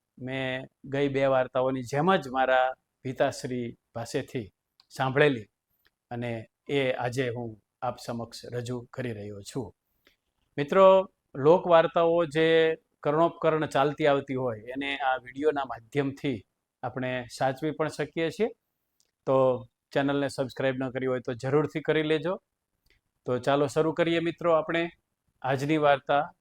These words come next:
ખીરમાં નાખીએ ખાંડ. <laughs> ખીરમાં તો ખાંડ જ નખાય ને, મીઠું તો ના જ નખાય.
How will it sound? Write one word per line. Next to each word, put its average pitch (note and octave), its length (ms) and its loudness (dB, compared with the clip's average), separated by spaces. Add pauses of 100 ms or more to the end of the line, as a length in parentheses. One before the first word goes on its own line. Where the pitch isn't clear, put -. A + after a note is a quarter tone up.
(100)
ખીરમાં E3 680 0 (180)
નાખીએ C#3 800 -2 (180)
ખાંડ. G#2+ 380 -2 (360)
<laughs> - 240 -10 (180)
ખીરમાં D#3+ 340 -2
તો D3 120 -6
ખાંડ D#3+ 260 -4
જ E3+ 100 -2
નખાય G3 320 -4
ને, B3+ 100 -8 (260)
મીઠું C#3+ 260 0
તો B2+ 100 -10
ના B2+ 180 -2
જ C#3+ 80 -4
નખાય. C#3+ 320 -6